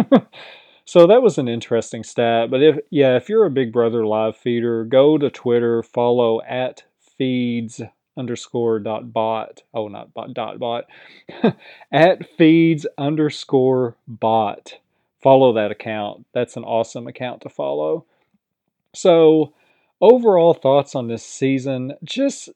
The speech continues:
so good. Um, you know, at the beginning of the season, you know, Arissa Cox announced, you know, she's, she's executive producer here on this now. And she said, "We're gonna do a fifty fifty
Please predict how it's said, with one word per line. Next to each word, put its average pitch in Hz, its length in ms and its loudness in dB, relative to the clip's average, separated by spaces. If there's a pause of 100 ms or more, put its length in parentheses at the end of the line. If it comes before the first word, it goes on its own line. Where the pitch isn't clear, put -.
so 262 460 -2
good. 113 580 -2 (800)
Um, 127 400 0 (320)
you 160 100 -4
know, 165 140 2
at 156 120 -2
the 160 60 -2
beginning 175 460 0
of 156 60 0
the 139 60 -4
season, 123 800 -4 (360)
you 135 80 -8
know, 123 120 -4
Arissa 131 420 -4
Cox - 880 -2 (440)
announced, 123 640 -10
you 123 120 -8
know, 117 80 -8
she's, - 760 -12 (240)
she's 120 380 -10
executive 123 500 -6
producer 127 640 -4 (100)
here 123 180 -4
on 113 140 -4
this 113 240 -12
now. 113 480 -8 (640)
And 123 320 -6
she 123 380 -6
said, 123 340 -4
"We're 110 300 -6
gonna 117 220 -10
do 131 200 -4
a 117 60 -4
fifty 127 420 -6
fifty 123 720 -4